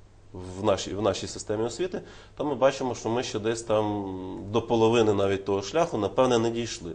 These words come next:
Хоча насправді ідемо. Е, з самого початку, коли це все планувалося, приймалися якісь там рішення,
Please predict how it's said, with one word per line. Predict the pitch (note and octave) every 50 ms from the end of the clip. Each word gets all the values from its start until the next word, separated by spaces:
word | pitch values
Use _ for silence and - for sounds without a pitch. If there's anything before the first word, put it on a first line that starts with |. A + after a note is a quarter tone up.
| - - - - - -
Хоча | - - - - F3 E3
насправді | D3+ C#3+ - - C3 B2 A2+ G#2 F#2+ A2
ідемо. | G#2+ A2 A2 G2 G2 F#2 F#2+ G2+ G#2+ C3+ E3 E3+ - - - - - - - - - - -
Е, | G2+ G#2
з | -
самого | - - C#3+ C#3 C#3+ C#3+ C#3
початку, | C#3+ C#3+ C3 - C#3+ C#3 C#3 - A2
коли | - G#2+ G#2+ G#2
це | - G#2
все | G2 - - G2+ G2+ G2 F#2+ F2+ F2+ F2
планувалося, | - G#2+ G2 G2 G2+ G2 A2+ B2 C3 B2+ A#2+ G#2+ - - G#2 F#2 F#2+ F#2 F#2 F#2 F#2 F#2 E2+
приймалися | - F#2+ F#2+ G2 G2 F#2+ F#2+ F#2 - G2
якісь | - - F#2 -
там | - G2+ G#2
рішення, | A2 C3 C#3+ - - B2 A#2+ A2+ G#2+